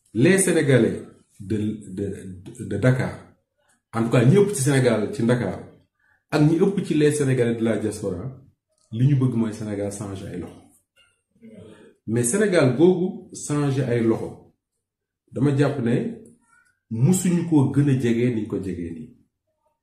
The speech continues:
Sénégal def benn tourne, benn virage, changer de paradigme. Man jàpp naa ne musuñu koo gën a jege niñ ko gën a jegee nii. Mooy lan? Mooy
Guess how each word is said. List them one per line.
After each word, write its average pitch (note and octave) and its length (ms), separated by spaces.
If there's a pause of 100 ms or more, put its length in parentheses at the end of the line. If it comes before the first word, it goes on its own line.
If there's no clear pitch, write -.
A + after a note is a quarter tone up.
(920)
Sénégal B2 640
def B2+ 240
benn A2+ 540 (400)
tourne, C3+ 340 (640)
benn C#3+ 240
virage, A#2 500 (960)
changer D#3+ 680
de C3 120
paradigme. - 640 (680)
Man G#2 160
jàpp C3+ 200
naa A#2 160
ne G#2 80
musuñu C3 460
koo A2+ 400
gën C3 160
a B2 100
jege A2+ 340
niñ A2 100
ko G#2+ 100
gën G2+ 160
a G2 80
jegee F#2 320
nii. F#2+ 320 (480)
Mooy E3 200
lan? D3+ 160
Mooy C3 220